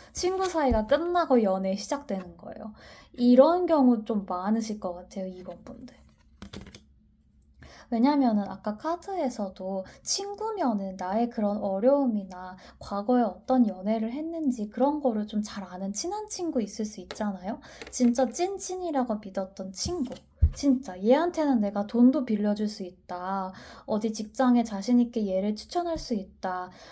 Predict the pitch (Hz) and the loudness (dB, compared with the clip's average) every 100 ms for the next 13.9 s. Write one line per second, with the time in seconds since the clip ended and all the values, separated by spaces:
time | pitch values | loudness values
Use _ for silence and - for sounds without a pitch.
0 | - 247 262 262 277 320 269 208 226 294 | -2 4 4 4 4 4 4 2 2 0
1 | 311 254 196 202 208 208 202 196 - 214 | 4 2 2 0 -2 -2 -2 -4 -2 2
2 | 233 233 233 359 370 285 220 180 180 220 | 6 4 2 -4 -2 0 0 -2 2 2
3 | - - _ - - - 247 240 359 440 | 2 -12 _ -20 -8 4 6 6 2 -2
4 | _ _ _ - 349 392 392 339 285 226 | _ _ _ -8 -6 -2 -4 -2 -2 -2
5 | 196 - 247 254 226 190 202 196 185 185 | -4 -2 4 6 4 0 -4 -2 2 4
6 | 220 359 370 226 190 - - - - - | 6 6 6 2 -2 -6 -10 -12 -14 -14
7 | - - _ _ _ _ - - - - | -16 -20 _ _ _ _ -20 -20 -20 -20
8 | - - 220 220 226 226 214 214 202 190 | -20 -6 -2 0 0 -2 -2 -2 -2 -4
9 | 190 190 214 220 214 202 196 208 214 196 | -8 -8 -4 0 0 0 -4 -2 0 0
10 | 226 339 - - 196 202 233 247 247 208 | -2 -4 -12 -6 -4 -2 0 2 2 0
11 | 190 190 269 - - - - 311 349 359 | -6 -10 -10 -16 -20 -14 -4 -2 0 -2
12 | 339 302 320 311 302 339 339 320 311 302 | -2 -2 -2 -2 0 0 0 -2 -2 -4
13 | 277 262 254 233 254 277 254 208 | -2 0 0 2 0 0 -2 -4